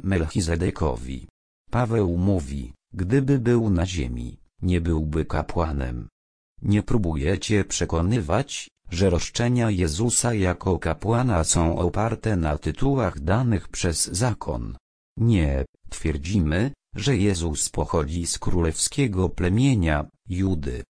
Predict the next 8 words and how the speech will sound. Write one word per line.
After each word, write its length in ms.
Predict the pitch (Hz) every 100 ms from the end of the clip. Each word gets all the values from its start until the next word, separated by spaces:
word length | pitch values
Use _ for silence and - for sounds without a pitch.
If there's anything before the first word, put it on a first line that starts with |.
| _ _ -
a 100 | 90
jako 380 | 92 78 -
kapłan 720 | 90 127 123 - 78 67 64 60 - - 107
nie 200 | 123 156
próbował 680 | - 92 98 104 110 104 104
uzurpować 880 | 101 82 85 - 131 87 82 - -
swojej 640 | - - 85 80 85 78
pozycji. 720 | - 85 90 - - - -